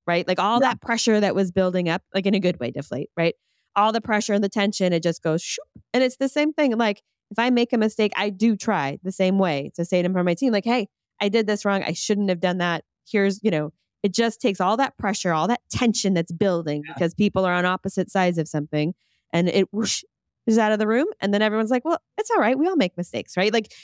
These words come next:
Speaker 1: you instantly see, instead of the tension of people sort of, like, being repelled by this, this problem, to everybody coming in and figuring out how we can fix it and how we can embrace and elevate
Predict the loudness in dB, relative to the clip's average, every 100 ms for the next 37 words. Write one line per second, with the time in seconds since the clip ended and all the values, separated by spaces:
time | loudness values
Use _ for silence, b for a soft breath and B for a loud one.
0 | B -2 0 0 0 -2 0 0 -2 -2
1 | 0 0 -2 _ _ -6 0 0 0 -2
2 | -2 -2 0 -2 -2 0 0 0 -2 0
3 | -2 -2 -2 -2 -2 -4 -8 -4 -2 0
4 | -4 -6 -4 -2 -2 -4 -6 -6 -4 -2
5 | 0 0 -2 -2 -2 -2 b b -6 0
6 | 0 0 -2 -4 -4 -4 -2 0 0 -2
7 | -4 -2 -2 -2 -2 -4 -4 -4 -4 -6
8 | -10 -10 -8 -8 -4 -4 -4 _ b b
9 | -4 -2 -2 -2 -4 -4 -2 -2 -4 -6
10 | -6 -2 0 -2 -4 -6 -6 -4 0 2
11 | 2 0